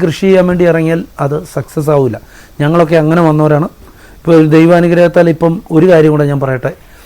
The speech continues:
ഏ, മിറാക്കിൾ ഫാമിൽ മുന്നൂറ്റി അറുപത്തി അഞ്ച് ദിവസവും ആപ്പിൾ ഇതുപോലെ കായ്ച്ചു കിടക്കും. ദേ ഇവിടെ ഓ, എല്ലാ ഫലവർഗ്ഗങ്ങളും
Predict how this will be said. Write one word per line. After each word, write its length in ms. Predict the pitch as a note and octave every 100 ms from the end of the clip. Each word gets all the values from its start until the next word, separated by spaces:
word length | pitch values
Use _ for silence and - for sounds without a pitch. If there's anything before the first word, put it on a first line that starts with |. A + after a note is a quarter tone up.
| - D3
ഏ, 20 | C#3 C3+ C3+
മിറാക്കിൾ 360 | C#3 C#3+ - C#3+
ഫാമിൽ 260 | D#3+ D#3+ D3+ C3+ C#3
മുന്നൂറ്റി 440 | D3+ E3+ E3 F#3 D3+
അറുപത്തി 400 | C#3+ D3+ D#3 - D3+
അഞ്ച് 280 | C#3 D#3 E3 B2
ദിവസവും 500 | C#3 C#3+ - D#3+ A#2+ - _ - - - C3+
ആപ്പിൾ 160 | C#3 D3+ C3+
ഇതുപോലെ 240 | C#3 C3+ B2+
കായ്ച്ചു 200 | B2 C#3
കിടക്കും. 240 | A2 G2+ - C3
ദേ 80 | C3
ഇവിടെ 140 | A#2+ - - - - - - -
ഓ, 40 | D3 D3+ D#3
എല്ലാ 320 | F3 G3+ G3+ F#3 D#3
ഫലവർഗ്ഗങ്ങളും 640 | D3 D3 C#3 C#3 C#3